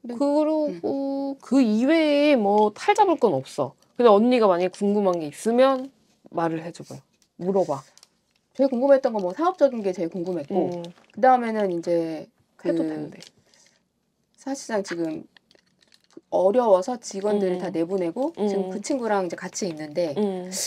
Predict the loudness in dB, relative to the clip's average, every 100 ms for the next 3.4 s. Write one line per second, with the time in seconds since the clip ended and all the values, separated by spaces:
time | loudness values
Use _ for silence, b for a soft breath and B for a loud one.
0 | B -4 0 0 2 2 2 4 2 2
1 | 2 0 -2 -6 -6 -6 -8 -8 -8 -8
2 | -6 -6 -8 -14 _ b b -2 -2 -2
3 | -8 -8 -6 -6